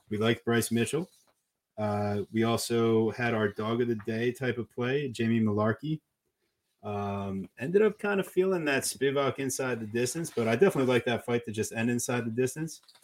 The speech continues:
And then finally, our, our, uh, last couple plays that, that we felt really good about, the Dustin Jacoby and over one and a half. Uh,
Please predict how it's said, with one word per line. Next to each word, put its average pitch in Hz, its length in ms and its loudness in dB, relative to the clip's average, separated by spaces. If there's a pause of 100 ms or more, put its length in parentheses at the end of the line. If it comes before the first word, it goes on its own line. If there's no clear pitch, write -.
(380)
And 131 160 -2
then 139 160 0
finally, 151 400 -2
our, 117 240 0
our, 117 280 -2
uh, 113 180 -2
last 117 480 -2
couple 123 260 -4
plays 135 480 -2
that, 127 280 0
that 123 100 -2
we 117 80 -2
felt 120 220 -4
really 135 200 4
good 123 160 2
about, 110 300 0
the 107 60 -12
Dustin 113 300 -4
Jacoby 117 440 0
and 110 80 2
over 110 240 0
one 113 180 0
and 110 100 2
a 98 60 0
half. 120 300 -2 (760)
Uh, 104 300 -4